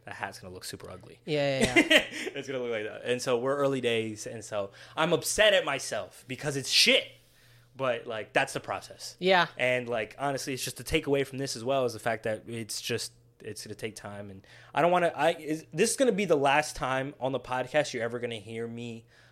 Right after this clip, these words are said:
Speaker 1: like, ever remotely apologize for the production of our thing, because
Speaker 2: Uh-huh.
Speaker 1: I'm always gonna try to give you guys the best production-wise. And if I'm not happy with something, I'm just gonna stay quiet. I'm gonna bite the bullet because it's not helpful.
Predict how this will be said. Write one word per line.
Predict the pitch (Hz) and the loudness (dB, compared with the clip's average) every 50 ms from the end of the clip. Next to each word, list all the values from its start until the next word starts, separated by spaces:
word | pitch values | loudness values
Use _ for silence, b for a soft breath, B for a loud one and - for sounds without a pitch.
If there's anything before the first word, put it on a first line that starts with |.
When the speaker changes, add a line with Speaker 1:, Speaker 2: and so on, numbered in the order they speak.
| b b - | b b -10
Speaker 1:
like, | 107 101 95 90 90 - - - _ _ _ _ _ _ _ - | -8 -6 -6 -8 -10 -14 -20 -20 _ _ _ _ _ _ _ 2
ever | 156 160 139 135 123 110 101 98 - - _ _ _ - | 2 2 4 2 0 -2 -2 -6 -10 -14 _ _ _ -8
remotely | 123 123 127 131 135 139 131 120 127 117 | -6 -4 -2 0 0 0 0 -2 -6 -6
apologize | - - - 123 120 120 110 104 110 101 98 101 95 95 | -6 -6 -4 -2 -2 -2 -2 -4 -6 -8 -8 -10 -12 -14
for | - - - - 110 101 101 98 98 95 95 98 95 - | -16 -14 -8 -6 -6 -6 -6 -8 -12 -12 -14 -16 -18 -18
the | 101 98 98 95 95 - _ | -18 -16 -16 -18 -18 -20 _
production | - 110 107 117 113 - - - 107 | -12 -6 -4 -4 -4 -4 -8 -10 -10
of | 101 98 | -10 -10
our | 95 92 | -12 -12
thing, | - - 95 92 92 95 | -12 -14 -14 -14 -16 -18
because | - 104 - - 98 92 - - | -20 -20 -18 -18 -16 -14 -12 -10
Speaker 2:
Uh-huh. | 156 147 147 139 139 135 | -6 -6 -4 -6 -6 -4
Speaker 1:
I'm | - 139 151 165 | -2 2 6 8
always | 165 165 170 170 143 | 8 8 8 6 4
gonna | 143 147 139 | 2 0 -2
try | - - 143 135 | 0 0 0 0
to | 131 | 0
give | 117 113 127 123 | -2 -4 -4 -4
you | 123 127 | -6 -4
guys | 120 120 117 117 113 110 101 | -2 0 0 0 0 -2 -4
the | 107 104 | -8 -10
best | 98 98 - 110 107 110 - - - - | -10 -6 -4 -2 -2 -2 -4 -6 -10 -10
production-wise. | - 104 104 107 110 - - 143 135 131 135 139 147 160 165 - - - b b b b b b _ - | -10 -8 -6 -6 -6 -6 -8 -8 -6 -4 -4 -4 -4 -6 -8 -10 -12 -12 b b b b b b _ -6
And | 113 117 110 | -6 -4 -4
if | - | -4
I'm | 135 139 | -2 -2
not | 151 143 135 117 | 0 -2 -2 -2
happy | 131 123 127 147 139 | -2 -2 -2 -2 -2
with | 143 143 | -2 0
something, | 139 160 151 151 - - 175 170 - - | 0 0 -2 -2 -2 -6 -6 -6 -6 -4
I'm | 117 135 131 | -4 -2 -2
just | 120 123 117 - | -4 -6 -8 -8
gonna | - 104 | -10 -10
stay | - - - 123 120 | -8 -6 -4 -4 -4
quiet. | - - - 123 123 131 143 143 - | -2 0 2 2 4 4 2 0 -2
I'm | 104 113 | -4 -6
gonna | 110 104 | -6 -6
bite | 107 - - 135 131 - | -4 -2 0 0 0 0
the | 127 | -4
bullet | 110 110 120 123 131 123 127 | -4 -2 0 0 0 -2 -4
because | - - - 117 101 | -8 -16 -14 -12 -10
it's | 117 107 - | -10 -10 -10
not | - 120 110 - | -10 -10 -8 -6
helpful. | 123 113 113 - - 107 92 98 | -6 -6 -6 -8 -14 -18 -18 -18